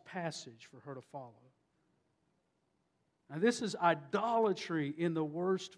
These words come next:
form. This is creating God in our own image. And this is what she worshiped and bowed down to.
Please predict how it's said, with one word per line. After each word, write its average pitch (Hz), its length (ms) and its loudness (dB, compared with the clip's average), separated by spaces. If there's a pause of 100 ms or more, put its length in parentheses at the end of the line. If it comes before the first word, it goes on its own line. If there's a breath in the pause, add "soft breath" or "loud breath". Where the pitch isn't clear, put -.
form. 185 320 -2
This 202 220 2
is 185 120 -4
creating 185 600 0
God 202 400 -2 (240 soft breath)
in 202 120 -2
our 175 280 -2
own 202 500 -2
image. 214 720 -4 (1040)
And 156 140 -8
this 196 240 4
is 190 160 -2
what 185 260 -4
she 175 460 -6
worshiped 156 680 -6 (520)
and 143 120 -12
bowed 160 320 -2
down 160 320 -2 (100)
to. 131 160 -12